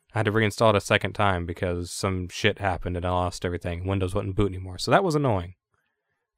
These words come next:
But with the new P C and the st-, the stable build and being able to use my capture card one hundred percent flawlessly with it,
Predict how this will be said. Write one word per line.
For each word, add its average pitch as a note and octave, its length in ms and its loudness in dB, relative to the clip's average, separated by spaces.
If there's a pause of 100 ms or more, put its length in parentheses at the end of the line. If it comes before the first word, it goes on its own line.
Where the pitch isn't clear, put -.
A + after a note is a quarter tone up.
(320)
But F2+ 320 -6 (1600)
with F3 160 6
the F#3 100 10
new F#3 160 12
P F#3 180 8
C F3 560 -2 (140)
and B2 160 2
the - 20 -2
st-, - 360 0
the B2 120 2
stable D3 560 8
build B2+ 460 10
and A2+ 120 4
being C3+ 200 6
able C3+ 200 6
to A#2 120 6
use C3 260 6
my A2+ 120 8
capture D3 440 6
card G#2 300 4
one G#2+ 140 4
hundred G3 680 8
percent - 580 6
flawlessly C3+ 880 4
with F2+ 240 -4
it, A2+ 180 -4